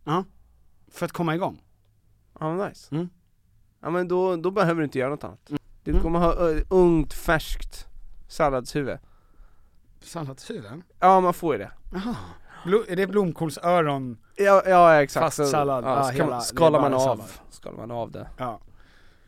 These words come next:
Speaker 2: Ja, det är
Speaker 1: Gud.
Speaker 2: jätteskönt.
Speaker 1: Jag har ju faktiskt stängt av mitt ljud, men det f-, går ändå.
Speaker 2: Mm.
Speaker 1: Eh.
Speaker 2: Det gör ont, men går ändå.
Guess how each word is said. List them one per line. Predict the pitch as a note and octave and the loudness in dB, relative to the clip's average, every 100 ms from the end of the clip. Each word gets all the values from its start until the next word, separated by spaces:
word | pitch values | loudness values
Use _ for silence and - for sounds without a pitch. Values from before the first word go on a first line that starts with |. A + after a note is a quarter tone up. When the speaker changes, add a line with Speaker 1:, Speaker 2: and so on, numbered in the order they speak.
| _ | _
Speaker 2:
Ja, | - | -8
det | D3 | -6
är | |
Speaker 1:
Gud. | E3 | -2
Speaker 2:
jätteskönt. | F3 F#3 - D#3 - D#3 - - _ | 0 -2 -2 -6 -4 -6 -8 -20 _
Speaker 1:
Jag | B2 | -12
har | C3 | -8
ju | E3 | -8
faktiskt | D#3 C3+ - | -8 -12 -12
stängt | C3+ A2+ - | -12 -12 -10
av | E3 C#3 G#2+ | -8 -8 -10
mitt | A2 G2+ - | -14 -16 -16
ljud, | B2 B2+ G2+ G2+ | -12 -12 -14 -18
men | - A#2 G#2 | -14 -12 -12
det | A2 G#2+ _ _ | -14 -16 _ _
f-, | - | -14
går | C#3+ C#3+ B2 | -8 -6 -6
ändå. | B2 D3 A2+ A2+ | -8 -10 -12 -12
Speaker 2:
Mm. | - D3 C#3 C3 _ _ - - - _ _ _ _ - D3 | -8 -6 -6 -10 _ _ -20 -20 -20 _ _ _ _ -16 -8
Speaker 1:
Eh. | D3 C#3 C#3 | -6 -2 2
Speaker 2:
Det | E3 | 4
gör | D#3+ D#3 | 4 4
ont, | E3 E3+ D3 | 2 0 0
men | - C#3 | -2 -4
går | C3+ C3+ | 0 0
ändå. | B2+ C3 D3+ | 0 -4 -6